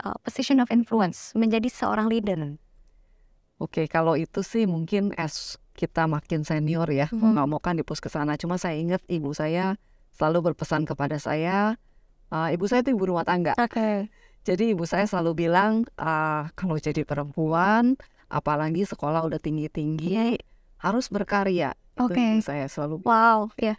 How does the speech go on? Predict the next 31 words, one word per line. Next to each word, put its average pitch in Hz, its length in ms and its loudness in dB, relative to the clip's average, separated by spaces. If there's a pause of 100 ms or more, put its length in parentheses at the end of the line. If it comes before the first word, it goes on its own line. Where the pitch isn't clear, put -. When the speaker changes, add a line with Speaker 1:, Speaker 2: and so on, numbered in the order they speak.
Speaker 2:
Karena 175 320 0
kalau 170 240 0
berkarya, 175 880 0 (400)
uh, 170 320 -2
itu 233 240 0
akan 165 320 0
self-fulfillment. 170 960 -2
Speaker 1:
Mhm. - 120 -12 (420)
Speaker 2:
Dan 170 160 4
itu 180 240 0
akan 170 240 0
bagus 170 560 -2
untuk 156 240 -2 (160)
kamu, 165 480 -2
untuk 156 160 -4
saya, 147 480 -4
gitu. 208 240 -4
Speaker 1:
Mhm. 185 80 -4
Speaker 2:
Itu 214 80 -4
yang 190 160 2
saya 180 160 -2
selalu 156 320 -2
pegang, 208 560 2 (320)
dan 165 240 0
kenapa 160 320 0
sampai 160 320 -2
saat 143 240 -4
ini 190 240 0
saya 175 160 -6
tetap - 240 -8
berkarya. - 480 -8